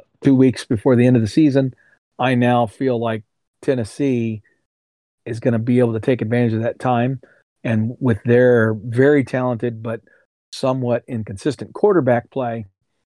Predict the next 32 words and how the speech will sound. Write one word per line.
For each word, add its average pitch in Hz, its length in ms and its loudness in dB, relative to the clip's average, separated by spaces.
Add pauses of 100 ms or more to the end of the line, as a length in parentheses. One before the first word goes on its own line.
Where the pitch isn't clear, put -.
(140)
uh, 113 280 -8
that 123 280 -4
guy 123 380 0 (160)
could 120 400 -6
very 123 180 4
well 113 300 -2
play 110 300 -6
really 120 320 2
well 110 380 -2 (400)
in 117 200 -6
this 110 160 -6
bowl 117 260 0
game 98 280 -4
after 107 260 -6
having 113 340 0
all 113 220 4
those 113 260 0
repetitions 113 720 -2
to - 100 -6
get 110 220 0
better. 110 260 -4 (720)
Um, 110 420 0
so, 113 420 2 (440)
uh, 113 320 -4
that's 135 260 0
why 120 160 4
I 117 80 4
think 113 300 -6
Tennessee 120 480 -6
is 113 160 -10
gonna 117 180 -2
be, 107 220 -4